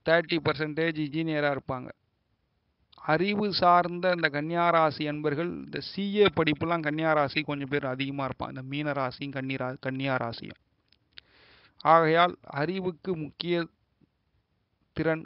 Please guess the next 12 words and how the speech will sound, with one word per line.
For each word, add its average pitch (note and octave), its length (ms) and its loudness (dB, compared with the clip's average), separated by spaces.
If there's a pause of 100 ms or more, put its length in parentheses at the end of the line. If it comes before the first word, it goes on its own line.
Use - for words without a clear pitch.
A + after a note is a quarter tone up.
கொடுக்கக்கூடிய D#3 840 0
கன்னியா D#3 420 0
ராசி C#3+ 420 2
அன்பர்கள், C#3 480 -4 (1900)
பெருமாள் F3+ 600 2
வழிபாடு, D3 640 2
அதாவது D#3+ 380 2
நரசிம்ம F3 800 -2
வழிபாடு D3+ 520 2
செய்வது D3 380 -2
மிகப்பெரிய C#3 540 -2
உத்தமம். C3 420 -6